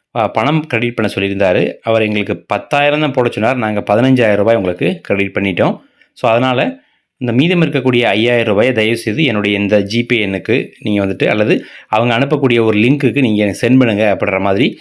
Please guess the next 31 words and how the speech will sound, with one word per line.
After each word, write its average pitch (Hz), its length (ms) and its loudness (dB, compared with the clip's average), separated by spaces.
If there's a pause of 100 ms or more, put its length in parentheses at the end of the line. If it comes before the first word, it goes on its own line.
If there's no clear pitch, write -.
(260)
அவங்க 110 280 0
ஒரு 101 180 2 (200)
கால்ல, 113 320 2 (100)
அஹ், 110 180 0
மறுமுனையில 113 480 0
பேசினதாகவும், 110 560 0
இதை 139 220 2
நம்பின 139 420 2
அந்த 117 200 0
நபர், 107 280 0 (400)
so, - 100 -6
நம்மளுடைய 117 260 0
நண்பன் 131 260 2
தான் 139 100 2
அனுப்ப 123 220 -2
சொல்லியிருக்கான், 113 380 -2
வேற 113 140 2
ஏதோ 123 120 2
காரணத்துக்கு 110 480 -4
அனுப்ப 104 220 -4
சொல்லியிருப்பான் 98 420 -2
போல 98 140 2
இருக்கு 98 180 0
அப்படின்ற 92 260 -2
மாதிரி 104 180 0
அந்த 107 120 0
நம்பின 104 260 0
நபர் 104 300 0 (520)
அவங்க 127 240 2
கொடுத்த 135 520 0
அந்த 110 220 -2